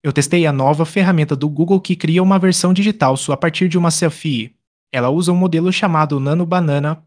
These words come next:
parte do Gemini dois cinco Flash Image, para gerar um avatar de corpo inteiro e imagens com aparência de estúdio. O resultado integra-se ao Google Shopping para experimentação virtual, permitindo que você prove roupas sem sair de casa.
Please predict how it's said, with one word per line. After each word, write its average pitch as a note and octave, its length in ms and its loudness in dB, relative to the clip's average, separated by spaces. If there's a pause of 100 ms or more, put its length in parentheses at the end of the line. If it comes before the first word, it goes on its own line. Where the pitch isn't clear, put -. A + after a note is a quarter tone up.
parte F#3 240 0
do F3+ 160 2
Gemini F3+ 340 2
dois D#3+ 280 0
cinco F3 320 -4
Flash F3+ 320 -2
Image, D#3 560 -2
para F3 180 -2
gerar F3 260 2
um F3+ 100 0
avatar D#3+ 380 -2
de F3 120 -2
corpo F3+ 340 -4
inteiro D3+ 500 0
e E3+ 100 -4
imagens F3+ 420 0
com F#3 160 -2
aparência E3 500 -2
de E3 80 -4
estúdio. A#2 580 -6 (360)
O C3 60 -10
resultado F3 480 -2
integra-se C#3 520 -4
ao D3+ 80 -2
Google F#3 300 -2
Shopping F#3 400 -4
para F#3 160 -4
experimentação F#3+ 760 -2
virtual, F#3+ 500 -2
permitindo D#3 540 -6
que D#3+ 120 -8
você D#3+ 260 -4
prove F#3+ 300 0
roupas F3 420 -2
sem F3+ 160 -4
sair E3 260 -2
de F3 140 -4
casa. A#2+ 520 -6